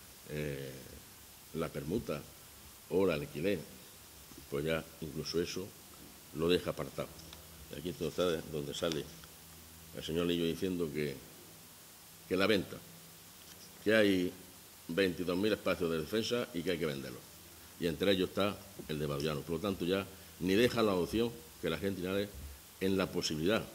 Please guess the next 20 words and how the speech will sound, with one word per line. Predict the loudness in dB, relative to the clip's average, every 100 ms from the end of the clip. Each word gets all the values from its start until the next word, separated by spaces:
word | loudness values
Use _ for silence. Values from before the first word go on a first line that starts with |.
| -16 -18 -16 -8
si | 0
la, | 2 2
hipotéticamente | 0 -2 0 0 0 0 -2 -4
ten-, | -6 -6 -4
tuviéramos | 0 2 2
la | 2
posibilidad | 0 0 0 0 -2 -12 -16 -14 -16 -16 -20 -18 -8
de, | 4 8 8 6 0
eh, | 0 2
permutar | 2 2 4 4 4 0 -14 -18 -20 -20 -8 0
o | 4
de |
alquilar, | 4 4 4 4 2 -6 -4
también | -2 -2 -2 -6 -6
no | -4
los | -4
cuesta. | -6 -16 -16 -18 -18 -18 -18 -18 -18 -16 -18 -18 -4
Pero | 4 6
es | 8
más, | 6 4